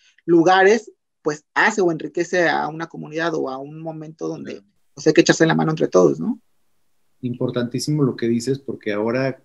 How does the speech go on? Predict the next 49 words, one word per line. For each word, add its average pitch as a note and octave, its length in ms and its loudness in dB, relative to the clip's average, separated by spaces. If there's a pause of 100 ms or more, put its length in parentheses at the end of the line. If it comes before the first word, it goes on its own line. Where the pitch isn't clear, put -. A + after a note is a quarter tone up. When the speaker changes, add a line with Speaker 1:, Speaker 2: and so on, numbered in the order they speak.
Speaker 2:
mm, A2 680 -8
si G#2+ 200 -10
todo B2+ 260 -2
esto C#3 160 -4
que B2+ 100 -6
nos A2+ 140 -6
está C3 160 -6
pasando B2 400 -4
no A2+ 120 -4
nos B2 160 -4
resuena A2+ 500 -4
como G2 200 -10
para F#2+ 520 -10 (300)
trabajar G#2+ 420 -4
de A2+ 80 -4
la G#2+ 120 2
mano A2+ 340 -2
y G#2 60 -4
olvidarnos G#2+ 460 -6
de G#2+ 80 -6
las G2 160 -14
cosas A2 320 -10
que - 80 -20
son A2 180 -6
bastante G#2 400 -10
bobas G2+ 440 -8
y F#2+ 40 -12
bastante, F#2+ 600 -10 (420)
hace G#2+ 560 -2
rato A2+ 280 -6
platicaba A2 440 -8
con A2+ 120 -6
Natalia A2 440 -6
Telles A2 380 -4
y G#2 60 -6
con G2+ 180 -10
Fátima, G#2+ 500 -8 (260)
con G2+ 120 -10
las F2+ 140 -16
que - 40 -20
estoy G#2 220 -6
en G#2 100 -6
la, G2 260 -10
en G2 120 -14
la F#2+ 100 -14
serie, G#2 320 -6
en G2 60 -6
la G2 80 -8
telenovela, G#2 560 -6